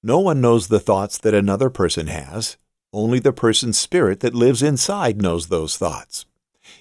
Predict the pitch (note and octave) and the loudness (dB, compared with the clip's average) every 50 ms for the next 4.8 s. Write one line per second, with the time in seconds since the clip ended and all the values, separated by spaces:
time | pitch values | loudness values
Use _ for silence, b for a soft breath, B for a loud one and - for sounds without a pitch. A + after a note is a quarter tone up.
0 | b - A#2+ C3+ B2 G#2+ A#2 B2+ A2 - - F3 D3+ B2+ A2+ A2 G#2 - - C#3 | b -2 -2 -2 -2 -4 -4 -4 -4 -2 -2 -2 -2 -2 -2 -2 -2 -2 0 0
1 | C3 C3+ A#2+ E2 B1+ - - _ _ _ _ _ _ _ _ _ - G2+ G#2+ A2+ | 0 2 0 -2 -6 -12 -16 _ _ _ _ _ _ _ _ _ -10 -4 0 2
2 | A#2+ B2 C3 C#3+ D3+ C#3+ B2 A2 G#2 A2 A2 F#2+ - G#2 F#2 F#2+ G2+ F#2+ - - | 2 4 2 2 2 2 2 2 2 2 2 0 0 0 0 0 -2 -4 -6 -4
3 | - F#2+ F2 C#2 - - - - - A2 G#2+ - - - G2+ G2 - - _ _ | -4 -4 -4 -4 -8 -10 -10 -8 -4 -4 -4 -2 -2 -2 -2 -4 -4 -8 _ _
4 | - F2 E2 E2+ F2 - - - - A#2+ G#2+ F2+ - - _ | -10 -8 -8 -6 -4 -6 -4 -2 0 0 0 0 -2 -8 _